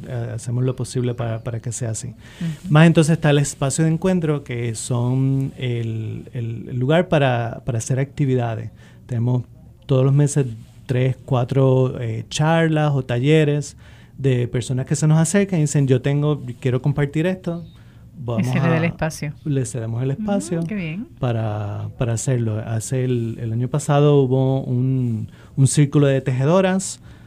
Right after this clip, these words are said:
Speaker 1: de, no, Círculo de Tejidos.
Speaker 2: Ajá.
Speaker 1: Eh, para
Speaker 2: Es muy
Speaker 1: no,
Speaker 2: diferente.
Speaker 1: para, sí, sí, pues,
Speaker 2: <laughs>
Speaker 1: pues, estaba abierto también a, a, a varones, para que
Speaker 2: Ujú.
Speaker 1: pudieran venir a tejer a dos agujas.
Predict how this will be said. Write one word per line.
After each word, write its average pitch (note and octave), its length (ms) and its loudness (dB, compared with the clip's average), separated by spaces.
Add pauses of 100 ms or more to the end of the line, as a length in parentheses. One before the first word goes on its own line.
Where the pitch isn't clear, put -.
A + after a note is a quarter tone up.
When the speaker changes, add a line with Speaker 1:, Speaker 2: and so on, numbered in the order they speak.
(340)
Speaker 1:
de, A#2+ 220 -4
no, A#2 220 -6 (120)
Círculo D#3 340 4
de D3+ 80 6
Tejidos. A#2 500 -2 (320)
Speaker 2:
Ajá. C#3+ 500 -4
Speaker 1:
Eh, G#2+ 40 -8 (600)
para D#3+ 160 -4
Speaker 2:
Es F3 80 0
muy G3 100 4
Speaker 1:
no, G3 60 4
Speaker 2:
diferente. D#3 540 -2 (200)
Speaker 1:
para, D3+ 100 -12
sí, D3+ 200 6
sí, D3 200 6
pues, C3+ 220 2
Speaker 2:
<laughs> - 40 -10
Speaker 1:
pues, D#3 200 4
estaba C#3+ 220 4
abierto D#3+ 340 6
también D3 360 2
a, B2+ 220 0
a, A#2 640 -6
a A#2 40 -10
varones, D#3+ 540 0 (100)
para G3+ 200 2
que F#3 80 0
Speaker 2:
Ujú. G3+ 260 2
Speaker 1:
pudieran A#2+ 260 -4
venir C#3+ 220 0
a C#3+ 60 -2
tejer D3+ 300 2
a C#3+ 60 2
dos D3+ 200 -2
agujas. F3 420 0